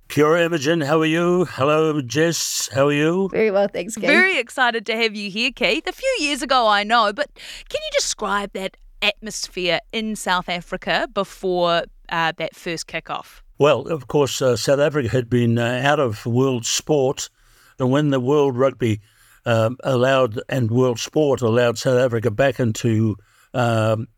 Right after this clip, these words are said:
Speaker 1: sport when the, when, with the release of, uh, Nelson Mandela in nineteen ninety-two, uh, they immediately gave the next World Cup after the first two to South Africa.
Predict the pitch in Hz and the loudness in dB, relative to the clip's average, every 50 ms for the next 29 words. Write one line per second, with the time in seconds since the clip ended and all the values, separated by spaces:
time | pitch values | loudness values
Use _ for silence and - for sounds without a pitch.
0 | _ - - - - - 131 131 135 127 127 127 120 113 104 117 110 104 101 104 | _ -10 -10 -6 -2 0 0 2 2 2 2 2 2 2 2 2 2 2 0 0
1 | 101 101 - _ _ _ _ _ _ _ - 120 117 120 113 110 127 127 123 - | -2 -4 -10 _ _ _ _ _ _ _ 0 2 2 2 0 0 0 -2 -2 0
2 | - 120 113 113 110 117 131 117 - 120 107 95 - - 135 131 113 110 123 123 | 0 2 2 2 2 2 0 0 -2 -2 -4 -4 -4 -2 0 0 2 2 2 0
3 | 123 - - 123 110 113 110 107 107 127 131 120 113 107 101 110 127 127 117 110 | 0 0 0 0 0 0 0 2 2 2 2 2 2 0 0 0 0 -2 -2 -4
4 | - 127 117 117 127 127 123 104 101 101 - - - - - 220 170 120 107 117 | -4 -2 0 0 0 0 -2 -2 -6 -8 -10 -10 -4 0 2 2 2 2 2 -2
5 | 151 143 - _ _ _ _ _ _ _ _ _ - - 165 147 139 135 131 131 | -4 -6 -10 _ _ _ _ _ _ _ _ _ -4 0 0 2 2 2 2 2
6 | 139 135 135 143 139 127 - 151 143 143 143 147 160 175 180 214 240 240 196 220 | 2 2 0 0 -2 -2 0 2 2 2 2 2 0 0 2 2 2 2 2 2
7 | 214 - - 170 165 147 - 156 151 151 147 131 127 117 139 131 143 156 160 - | 0 0 0 0 0 2 2 2 2 2 0 -2 -2 0 0 2 2 0 -2 -4
8 | - - - - - 139 135 131 120 110 - - 135 139 - - 139 - - 143 | -6 -8 -6 -2 0 2 2 2 0 -2 -2 0 0 0 -2 -4 -6 -4 -2 -2
9 | 127 120 - - - 127 117 - - 139 127 110 - - - - 156 127 117 123 | -2 -4 -4 -2 -2 -2 0 0 0 0 0 0 -4 -4 -2 0 2 2 0 -2
10 | - _ _ _ _ _ - - 135 135 127 - - 143 147 143 202 202 170 156 | -4 _ _ _ _ _ -2 0 0 0 0 0 0 2 2 2 2 0 0 -4
11 | 120 - 104 | -8 -8 -10